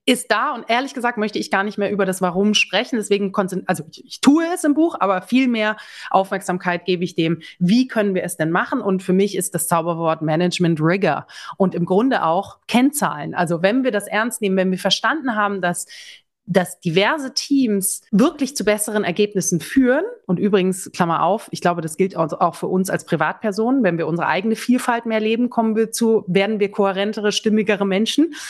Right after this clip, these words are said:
äh, am, am Tisch der Entscheidungen, Klammer zu. Dann kommen wir eben zu besseren Ergebnissen, haben bessere wirtschaftliche Ergebnisse und Innovationen. Und dafür braucht es den Management Rigor, den braucht es top-down.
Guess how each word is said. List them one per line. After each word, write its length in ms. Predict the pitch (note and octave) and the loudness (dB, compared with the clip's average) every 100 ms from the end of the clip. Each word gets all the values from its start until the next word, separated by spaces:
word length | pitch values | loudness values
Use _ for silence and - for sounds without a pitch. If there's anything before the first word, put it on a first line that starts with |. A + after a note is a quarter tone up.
| - G3 | -10 0
äh, 120 | A3 | 2
am, 460 | G#3+ G#3 G#3 G#3 | 2 0 -2 -2
am 300 | - G3+ G3+ | -2 0 0
Tisch 280 | G3+ B3 - | 2 2 2
der 120 | A3 | 2
Entscheidungen, 720 | F#3+ G#3 G3+ G#3 A#3 D4 D#4+ | 0 0 0 0 0 0 0
Klammer 260 | - F3 E3+ | 0 -2 0
zu. 260 | - G4 A#4 - - - | 4 2 2 -12 -12 -4
Dann 320 | - A3 C4+ C4+ | 0 0 -2 -6
kommen 240 | - A#3 A3+ | -2 0 2
wir 140 | G3+ | 2
eben 180 | G3+ F#3+ | 2 0
zu 120 | F#3+ | 0
besseren 280 | G3 G3 F3+ | 0 0 0
Ergebnissen, 580 | E3 A#3+ C4+ B3+ - G#3+ | 0 0 0 -2 0 0
haben 140 | F#3+ | 2
bessere 340 | F#3 F3 E3+ F3+ | 0 -2 0 0
wirtschaftliche 640 | A#3+ B3 - A3+ A3 G#3 | 0 -2 -2 0 2 2
Ergebnisse 420 | G3+ G#3 G#3 F#3+ | 2 0 2 0
und 80 | F#3 | 2
Innovationen. 800 | F3 F3+ D#3+ - - C4 C#4 C4 | 2 0 2 -2 2 2 2 0
Und 320 | - G3 G3 | 0 0 2
dafür 260 | F3+ G3 A3 | -2 0 -2
braucht 240 | F3+ F#3 | 0 0
es 80 | G3+ | -2
den 120 | F#3 | 0
Management 440 | F#3 F#3 E3+ F3+ G#3+ | 2 2 0 0 0
Rigor, 220 | A3 F3+ | 0 0
den 160 | F3+ | 0
braucht 260 | F3 F3 F#3 | 0 -2 -2
es 140 | D#3 | -6
top-down. 600 | - F#3 - C#3 D#3 A#3 | -2 -2 0 0 2 0